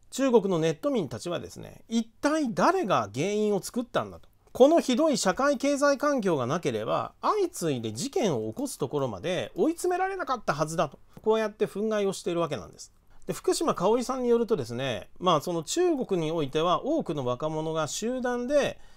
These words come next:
インスタ映えするような場所に、まあ、わざわざ、えー、行ってですね、まあ、こういう事件を集団で行うということが、えー、すでに昨年の段階でですね、まあ、かなり増えていたんだそうです。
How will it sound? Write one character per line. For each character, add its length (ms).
イ 120
ン 100
ス 80
タ 160
映 60
え 40
す 180
る 160
よ 220
う 60
な 100
場 180
所 160
に、 340
ま 120
あ、 60
わ 160
ざ 120
わ 140
ざ、 380
え 300
ー、 40
行 100
っ 20
て 200
で 80
す 140
ね、 340
ま 380
あ、 120
こ 220
う 60
い 560
う 20
事 460
件 200
を 60
集 220
団 180
で 80
行 80
う 200
と 140
い 140
う 60
こ 160
と 260
が、 300
え 180
ー、 20
す 160
で 100
に 120
昨 260
年 160
の 80
段 200
階 220
で 100
で 60
す 100
ね、 280
ま 140
あ、 40
か 160
な 80
り 100
増 140
え 60
て 100
い 80
た 120
ん 80
だ 80
そ 120
う 60
で 80
す。 160